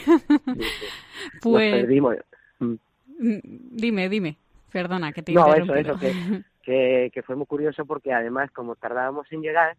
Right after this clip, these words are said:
Speaker 1: que teníamos una hora justa, va a llegar. Se ve que salía una persona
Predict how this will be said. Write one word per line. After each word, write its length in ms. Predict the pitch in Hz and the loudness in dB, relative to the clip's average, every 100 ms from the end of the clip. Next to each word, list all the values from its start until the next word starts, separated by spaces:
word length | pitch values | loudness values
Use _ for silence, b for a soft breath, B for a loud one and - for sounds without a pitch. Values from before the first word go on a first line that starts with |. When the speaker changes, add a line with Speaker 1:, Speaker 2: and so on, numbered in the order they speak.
| _ | _
Speaker 1:
que 80 | - | -20
teníamos 320 | - 113 127 | -12 -10 -8
una 160 | 139 139 | -2 -2
hora 140 | 135 | 0
justa, 480 | 139 165 - 156 156 _ _ _ _ _ _ - | -4 -8 -10 -8 -8 _ _ _ _ _ _ -4
va 40 | |
a 40 | 143 | 0
llegar. 220 | 151 156 b b b b - | 0 -2 b b b b -12
Se 60 | |
ve 120 | 113 123 | -8 -6
que 120 | 143 | -6
salía 340 | - 147 160 147 | -4 -2 0 -2
una 160 | 156 | -4
persona 680 | 151 151 - 180 170 160 | -4 -6 -6 -4 -2 -2